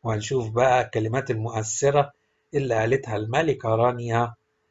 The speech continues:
لخطيبة ابنها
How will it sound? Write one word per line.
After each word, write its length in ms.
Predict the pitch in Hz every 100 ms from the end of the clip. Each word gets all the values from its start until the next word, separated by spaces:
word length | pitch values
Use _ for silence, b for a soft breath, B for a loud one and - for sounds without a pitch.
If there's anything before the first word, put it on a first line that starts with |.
| _ _ _ _ _ _
لخطيبة 1900 | 117 104 107 113 113 117 - _ _ _ _ _ _ - 113 107 127 127 113 113
ابنها 760 | - 107 110 110 110 110 113